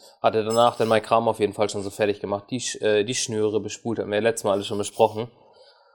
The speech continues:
Und es war eigentlich alles fertig und ich weiß nicht. Und Steffen so, „Ja, pack deine Routen ein. Kannst mitangeln.“ Ich so, „Ah, ja, okay, ich pack sie mal ein.“ Die waren noch montiert von dieser Januar-Session, der Satz Routen,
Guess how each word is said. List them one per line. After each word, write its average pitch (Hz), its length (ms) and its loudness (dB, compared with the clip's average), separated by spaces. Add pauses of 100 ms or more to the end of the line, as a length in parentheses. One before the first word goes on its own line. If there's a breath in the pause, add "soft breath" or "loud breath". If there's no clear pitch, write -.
(300 soft breath)
Und 113 140 -2
es 101 140 -4
war 117 160 8
eigentlich 131 300 2
alles 123 220 2
fertig 151 560 4 (440)
und 113 260 -12
ich - 180 -10
weiß 113 420 -8
nicht. 117 260 0
Und 113 120 -4
Steffen 120 280 0
so, 107 80 0
„Ja, 123 140 8
pack 143 220 0
deine 127 160 4
Routen 120 280 0
ein. 104 300 -2 (680)
Kannst - 220 2
mitangeln.“ 104 560 0 (120)
Ich - 60 -18
so, - 140 -14
„Ah, 107 320 4
ja, 107 200 8
okay, 110 240 2
ich 107 100 -6
pack 139 160 2
sie - 120 -4
mal 117 160 6
ein.“ 120 120 4
Die 107 140 -2
waren 113 180 4
noch 113 120 -2
montiert 139 560 2 (280 soft breath)
von 127 220 0
dieser 113 180 4
Januar-Session, 127 800 4
der 113 140 8
Satz 107 240 4
Routen, 131 360 -2